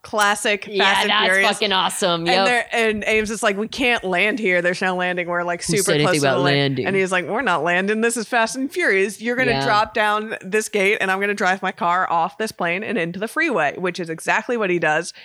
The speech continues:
Speaker 1: He,
Speaker 2: Awesome.
Speaker 1: he kills a bunch of Jason Momoa's guys. They try to get him with a helicopter.
Speaker 2: <laughs> Yes.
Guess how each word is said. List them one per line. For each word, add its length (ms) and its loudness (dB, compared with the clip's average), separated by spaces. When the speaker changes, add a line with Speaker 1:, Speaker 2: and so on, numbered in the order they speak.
Speaker 1:
He, 80 -2
Speaker 2:
Awesome. 560 0
Speaker 1:
he 120 -2
kills 380 -2
a 80 0
bunch 220 0
of 80 -6
Jason 320 0
Momoa's 400 -2
guys. 280 2
They 100 -4
try 180 -2
to 80 0
get 160 0
him 80 -4
with 100 -4
a 80 0
helicopter. 920 -2
Speaker 2:
<laughs> 160 -2
Yes. 400 -4